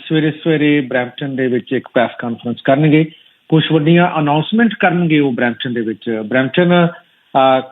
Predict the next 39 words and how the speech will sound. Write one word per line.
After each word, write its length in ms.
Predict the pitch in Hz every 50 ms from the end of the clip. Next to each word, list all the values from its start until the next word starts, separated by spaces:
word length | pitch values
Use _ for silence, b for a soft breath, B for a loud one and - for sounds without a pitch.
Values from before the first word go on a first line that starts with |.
| - -
ਕੈਨੇਡਾ 260 | 156 147 151 156 156
ਦੇ 260 | 151 156 156 156 151 147 -
ਪੋਲੀਟੀਸ਼ੀਅਨਾਂ 600 | 139 135 135 139 127 151 135 - - 151 143 139
ਦੀ 80 | 143
ਪਹਿਲੀ 280 | 135 - 156 165 180 190
ਪਸੰਦ 520 | 160 160 - - 143 131 - - 156 139
ਤੇ 180 | 127 123 - 143
ਵੱਡਾ 580 | 120 123 117 113 123 135 127 127 113 87 - - - _ _ _ _ _ _ 120 120
ਗੜ੍ਹ 160 | 131 139 160
ਮੰਨਿਆ 280 | 170 170 165 170 175 175
ਜਾ 200 | 170 180 170 170
ਰਿਹਾ। 180 | 175 185 202 202
ਕੈਨੇਡਾ 440 | 202 - 160 143 139 135 139 139
ਦੇ 120 | 135 139 131
ਵਿੱਚ 140 | 131 - - 123
ਬਰੈਂਪਟਨ 360 | 117 120 123 127 123 147 131
ਇੱਕ 120 | 123 -
ਬੜੀ 160 | 131 131 123 - - -
ਤੇਜ਼ੀ 300 | 160 156 147 143 170 170
ਨਾਲ 200 | 147 131 104 - - - _ _ _ _ _ _ _ _ _ _ _ _ _ - 131
ਗਰੋ 160 | 151 165 160
ਕਰ 180 | 165 156 139 127
ਰਿਹਾ 240 | 127 120 120 117 -
ਇੱਕ 120 | 135 - -
ਸਿਟੀ 360 | - - 180 175 190 175 170
ਹੈ। 140 | 180 170 - _ _ _ _ _ _ _ 151
ਔਰ 560 | 143 139 139 139 139 143 143 139 139 135 127 b b b b _ _ -
ਇਸ 260 | 160 156 160 156 156
ਫਿਲ-, 560 | - 165 160 156 - 165 160 165 156 147 151 -
ਇਸ 340 | 175 165 170 170 170 - 165 151
ਸ਼ਹਿਰ 300 | - - - 165 196 214
ਨੂੰ 120 | 202 190 -
ਚਰਚਾ 340 | - 196 175 175 - 214
'ਚ 100 | 190 -
ਲਿਆਉਣ 220 | 180 175 160 156 156
ਵਾਸਤੇ 320 | 156 156 147 - - 165
ਕਿਹਦਾ 240 | 156 - 180 175 160 151 143
ਹੱਥ 180 | 139 - - 175
ਹੈ, 140 | - -